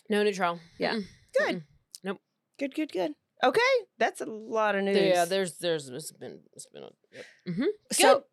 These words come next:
Speaker 1: Good stuff.
Speaker 2: that is all we have for the news. You're gonna get a full episode Thursday. You're also gonna get a full episode on
Speaker 1: <clears throat>
Speaker 2: Patreon this week. So if you're not on Patreon, get on Patreon because this story is,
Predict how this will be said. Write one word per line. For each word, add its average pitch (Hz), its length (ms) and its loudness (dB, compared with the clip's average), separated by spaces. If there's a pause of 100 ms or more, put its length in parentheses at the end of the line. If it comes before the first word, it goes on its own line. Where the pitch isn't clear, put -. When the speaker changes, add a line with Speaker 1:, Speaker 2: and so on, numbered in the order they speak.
(120)
Speaker 1:
Good 285 140 -8
stuff. - 200 4 (300)
Speaker 2:
that 247 180 4
is 302 100 2
all 277 180 4
we 311 120 4
have 311 180 4
for 294 100 0
the 269 100 2
news. 262 380 4
You're 240 140 0
gonna 233 160 0
get 214 100 2
a 220 40 0
full 269 200 2
episode 262 440 2
Thursday. 247 420 2
You're 226 120 4
also 262 240 0
gonna 240 200 0
get 202 140 0
a 170 80 0
full 269 360 2
episode 240 460 2
on 190 100 2
Speaker 1:
<clears throat> - 20 -4
Speaker 2:
Patreon 233 580 -2
this 226 200 -4
week. 226 220 -4
So - 80 -6
if 202 80 -6
you're 185 80 0
not 202 300 0
on 226 100 -2
Patreon, 226 560 -2 (380)
get 254 120 4
on 247 140 2
Patreon 220 880 0
because 190 480 -2
this 170 180 -6
story 185 880 -2
is, 160 520 -2